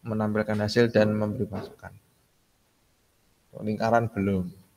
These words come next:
Belah ketupat juga belum, nek ketemu belah ketupat ngeluh meneh. Ya, prosesnya beberapa kondisi boolean itu. Ada yang mau tanya di rumah? Siapa yang mau tanya, yang bingung sebelah mana?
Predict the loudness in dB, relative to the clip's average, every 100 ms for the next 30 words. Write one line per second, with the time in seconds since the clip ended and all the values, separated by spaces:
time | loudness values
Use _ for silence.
0 | _ _ _ _ _ _ _ _ _ _
1 | _ 4 4 2 0 4 2 2 0 0
2 | 4 6 8 8 4 2 0 0 4 4
3 | 4 0 0 0 0 2 2 2 0 -4
4 | -4 -12 -20 -20 -20 _ _ 0 2 2
5 | 0 0 2 -2 -2 -2 -4 -8 -10 0
6 | 2 2 2 2 2 -2 -4 0 2 6
7 | 6 4 0 -2 -4 _ _ _ _ _
8 | _ _ _ _ _ _ _ _ 8 10
9 | 10 8 8 8 8 10 8 8 4 -4
10 | -8 0 4 8 10 8 4 0 -2 -2
11 | 0 4 4 4 2 0 0 -2 4 6
12 | 6 2 0 0 -2 -4 -2